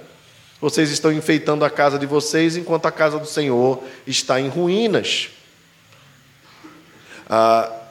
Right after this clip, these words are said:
observe quão grande era a alegria deles de estarem de volta à terra. Eles estavam não apenas recuperando as casas, mas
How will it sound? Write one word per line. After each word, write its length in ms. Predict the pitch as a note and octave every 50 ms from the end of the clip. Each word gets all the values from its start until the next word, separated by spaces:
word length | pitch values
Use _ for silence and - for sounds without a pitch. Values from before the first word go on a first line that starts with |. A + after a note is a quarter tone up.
| - - _
observe 540 | - D#3+ E3 F3+ - - F#3 F3+ F#3 F#3+ F3+ - - - - - _ -
quão 580 | F3 F3+ F#3+ G3+ A#3 B3+ C4 C4 A3+ F3+ D3+ C3+
grande 500 | C3 D3 D#3 E3+ G3 A3 G#3 G3+ G#3 G3
era 260 | E3 E3 F3+ F#3+ G3
a 20 | G3+
alegria 580 | G#3 G#3 G3+ F#3 D3+ C#3 D#3 F3+ A3+ A#3 A3+
deles 800 | G3+ D3+ B2 C3 C3+ C3+ C#3 C#3+ E3+ F#3+ - - - - - - - - - -
de 120 | D3 F3+ G3
estarem 400 | F3 - - G#3+ F#3 F#3+ F#3+ F#3+
de 80 | G3
volta 380 | F3+ D#3 E3+ F3 F#3 F#3 G3+ G#3
à 40 | G#3
terra. 360 | G#3 G#3 F3+ F3 E3+ D#3 D#3
Eles 140 | D3+ D3+ D3
estavam 480 | - - E3+ F3 E3+ F#3 F#3 F#3 - - - - - -
não 180 | D#3 G3 A3+
apenas 440 | G#3+ A3 A3 G#3 F#3+ G3 F#3 D#3+ D3
recuperando 680 | E3+ F3+ G3+ - G#3+ F#3+ - G3+ F#3+ F3+ F3+ F3+ F3+ F3
as 120 | D#3+ E3
casas, 520 | - - D#3 D3+ D#3 E3+ F3 F3+ G3 F3
mas 340 | E3+ F3+ F3+ F#3 F3+ F3+ -